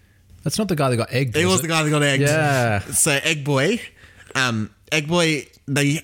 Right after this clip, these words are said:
Speaker 2: it's not original content. Um,
Speaker 1: Egging? Oh, no.
Speaker 2: No.
Speaker 1: Wouldn't have thought so.
Speaker 2: Because John Prescott,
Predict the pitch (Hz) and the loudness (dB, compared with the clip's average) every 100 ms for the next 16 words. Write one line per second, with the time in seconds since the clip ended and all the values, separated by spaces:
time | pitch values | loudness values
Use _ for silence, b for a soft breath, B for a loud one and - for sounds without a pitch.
0 | _ _ _ _ - 135 151 147 127 110 | _ _ _ _ -4 0 0 0 0 0
1 | 110 95 95 87 69 - - _ _ - | -2 -2 -4 -4 -8 -10 -18 _ _ -20
2 | _ _ - 120 107 101 98 - 123 110 | _ _ -4 -2 0 -2 -4 -4 -4 -2
3 | 123 160 107 92 123 120 113 101 92 104 | -2 0 0 0 0 0 0 0 -2 -2
4 | 92 - 98 - 107 123 117 139 139 135 | -4 -4 -6 -4 -4 -4 -4 -2 0 0
5 | 127 113 - 151 156 139 127 - 113 147 | 0 0 0 -2 0 -2 -2 -2 -2 -2